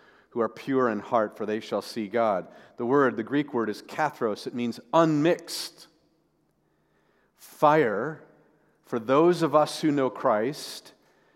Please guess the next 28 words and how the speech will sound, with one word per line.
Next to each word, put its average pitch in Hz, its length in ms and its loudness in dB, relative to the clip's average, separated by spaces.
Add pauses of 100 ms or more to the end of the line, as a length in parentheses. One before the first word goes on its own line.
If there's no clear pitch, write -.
(180)
becomes 131 580 -2
an 123 140 -6
act 123 280 -2
of - 140 -10
purification, 117 840 -6 (1700)
a, 127 180 0
a 123 100 0
way 175 400 6
to 180 220 -4
purify. 139 840 0 (1900)
The 160 100 4
other 220 180 8
way 156 300 8
or 143 200 2
symbol 156 380 2
or 139 240 2
work 151 320 2
of 123 140 -2
God 127 360 4
that's 131 260 -4
at 127 220 2
work, 127 220 0
not 147 160 0
just 143 200 -10
purification, 135 720 -2
but 120 120 -2
it's 117 200 -4
also, 123 600 0